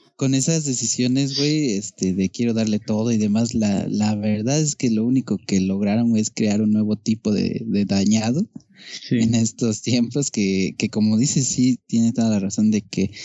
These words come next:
Speaker 1: es una generación sobreprotegida, güey. A mi parecer también, no sé, lo, lo, nos, como que no muestran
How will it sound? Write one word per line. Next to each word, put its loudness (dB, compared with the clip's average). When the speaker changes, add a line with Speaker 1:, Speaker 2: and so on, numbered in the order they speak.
Speaker 1:
es 0
una 4
generación 0
sobreprotegida, 0
güey. -2
A -2
mi 0
parecer -2
también, 0
no 2
sé, 0
lo, 2
lo, 0
nos, 0
como 2
que 0
no 2
muestran 0